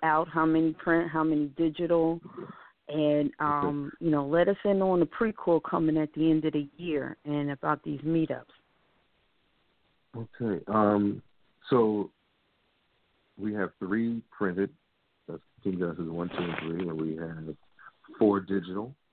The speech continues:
Speaker 2: which is Team Genesis one, two, and three, and Delta Squadron one. Uh, Delta Squadron two has been colored. It's just waiting to get lettered. And then we have Team Genesis four, which the script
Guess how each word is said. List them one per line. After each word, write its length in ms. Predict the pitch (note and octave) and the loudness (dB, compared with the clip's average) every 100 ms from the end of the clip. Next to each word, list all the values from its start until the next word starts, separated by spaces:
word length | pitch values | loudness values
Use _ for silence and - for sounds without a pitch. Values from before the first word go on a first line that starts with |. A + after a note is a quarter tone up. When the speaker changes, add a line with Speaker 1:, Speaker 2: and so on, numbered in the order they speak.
| - | -18
Speaker 2:
which 180 | - D#2+ | -14 -14
is 100 | D2+ | -10
Team 160 | F2+ E2 | -10 -8
Genesis 320 | E2+ D#2 D#2 | -10 -12 -12
one, 140 | D#2 D#2 | -12 -12
two, 120 | D#2 | -12
and 100 | D#2 | -10
three, 240 | F2+ G#2+ A2 | -6 -6 -6
and 120 | E2 | -10
Delta 220 | D#2+ E2 D#2 | -12 -12 -12
Squadron 480 | - D#2+ D2 D2+ D2 | -14 -12 -12 -14 -14
one. 280 | D#2 C2+ C2 - _ _ _ _ _ _ _ - | -14 -16 -18 -20 _ _ _ _ _ _ _ -10
Uh, 320 | - D#2+ E2+ | -4 0 0
Delta 300 | E2 G#2 A#2+ | 2 0 0
Squadron 440 | - A#2 G2+ G#2 G2 - | 0 2 2 0 -2 -2
two 460 | C3 B2+ C3 C3+ C3 | 2 2 2 0 -2
has 260 | A#2 G2+ G2 | -2 -2 -2
been 540 | G2+ G2 G2 F#2 F#2 _ _ _ _ _ _ _ | -4 -2 -4 -4 -8 _ _ _ _ _ _ _
colored. 440 | - B2 C#3 D#3+ F#3+ - _ _ _ _ _ _ _ _ | 0 2 2 -2 -4 -14 _ _ _ _ _ _ _ _
It's 140 | F#2+ F2 | -12 -8
just 120 | F#2+ | -6
waiting 240 | F#2 G2 F#2+ | 0 0 0
to 40 | |
get 160 | F2+ D#2+ | -4 -6
lettered. 380 | F#2 F#2+ C3+ E3+ _ _ _ _ _ _ _ _ _ _ _ _ - | -4 -4 -4 -8 _ _ _ _ _ _ _ _ _ _ _ _ -6
And 560 | G2 F#2+ F#2 F2+ F2+ E2+ - - - _ | 0 0 0 -2 -4 -8 -12 -20 -20 _
then 360 | - F#2+ G#2 G2+ | -6 0 2 4
we 160 | G2+ G2 | 2 2
have 380 | F#2+ F#2 F2+ - | 0 -2 -4 -8
Team 160 | - F#2+ | -4 -2
Genesis 420 | F#2 F#2 - E2+ - _ _ - | 0 -2 -4 -8 -10 _ _ 0
four, 320 | D#3 C3+ G2+ | 4 4 2
which 180 | F#2 F2+ | -2 -6
the 160 | F2 D#2+ | -8 -10
script 300 | - C3+ C3 | -2 -2 -2